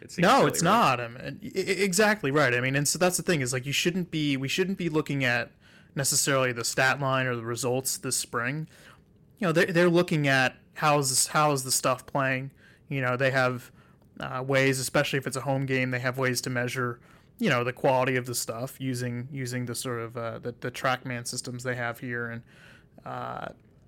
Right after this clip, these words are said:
Speaker 2: that's how you, that's how you, you know, you factor that into the, the overall picture, which is, you know, what,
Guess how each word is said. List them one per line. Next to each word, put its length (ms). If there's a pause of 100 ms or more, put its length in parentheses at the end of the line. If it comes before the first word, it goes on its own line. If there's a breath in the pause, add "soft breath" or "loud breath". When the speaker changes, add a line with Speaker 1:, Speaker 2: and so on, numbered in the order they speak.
(720)
Speaker 2:
that's 220
how 100
you, 400
that's 200
how 80
you, 140
you 160
know, 120
you 200
factor 420
that 180
into 180
the, 180
the 160
overall 460
picture, 460
which 200
is, 240
you 80
know, 120
what, 260